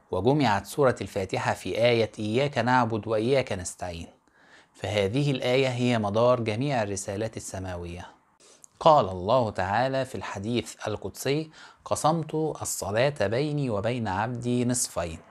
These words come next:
النصف الأول خاص بالله سبحانه وتعالى، والنصف الثاني خاص بالعبد. خلونا نشوف. بسم الله الرحمن الرحيم.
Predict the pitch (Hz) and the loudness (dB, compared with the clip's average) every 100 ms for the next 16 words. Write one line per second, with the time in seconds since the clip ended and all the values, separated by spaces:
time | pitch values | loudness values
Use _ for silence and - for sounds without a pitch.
0 | - - - - - - 101 113 151 - | -20 -20 -20 -20 -20 -8 -2 0 0 0
1 | 110 135 147 120 - 135 - 101 98 120 | 0 2 2 0 -2 -2 -2 -6 -2 -2
2 | 117 - - 95 113 113 98 95 113 151 | -2 -8 -10 -6 -4 -2 -4 -4 -2 -2
3 | 165 - - _ 113 113 156 160 160 - | -6 -14 -20 _ 0 0 0 -2 -4 -2
4 | 127 123 123 123 - - - - 113 113 | 0 2 0 -2 -8 -20 -4 2 2 2
5 | 113 107 87 82 - - - _ - - | -2 0 0 -2 -14 -20 -20 _ -20 -20
6 | - - 107 107 113 98 - 135 160 - | -20 -4 -2 0 0 -2 0 -2 -2 -8
7 | - - - - - - 131 165 - 104 | -20 -20 -20 -20 -20 -2 0 2 0 2
8 | 95 107 107 87 - 104 104 92 92 - | 4 2 2 -4 -6 -2 -2 -2 -4 -8
9 | - 127 147 147 | -4 -2 -2 -4